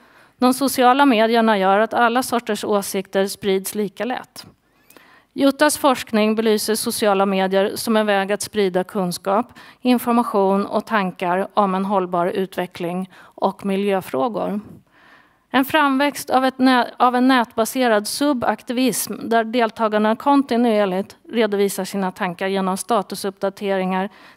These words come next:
tweets, bloggposter och gilla-markeringar. Det är ofta väldigt vardagliga handlingar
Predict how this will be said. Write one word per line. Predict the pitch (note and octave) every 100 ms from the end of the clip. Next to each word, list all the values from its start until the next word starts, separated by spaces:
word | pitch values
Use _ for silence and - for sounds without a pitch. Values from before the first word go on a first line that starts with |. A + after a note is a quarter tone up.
| -
tweets, | B3+ A#3 A3+ -
bloggposter | A3+ A3+ G3+ G3 G3+ F#3+ F#3+ F#3
och | - G3
gilla-markeringar. | F#3+ F3 F3 F3 - F3 F3+ F#3 G3 G#3 _ _ _ _ _ _ _ _
Det | A#3
är | B3
ofta | B3+ - B3
väldigt | B3+ A#3 A3
vardagliga | A3+ A#3 G#3+ G#3 A3+ A3 G#3
handlingar | G3+ G3 F#3+ F#3+ F#3+ G#3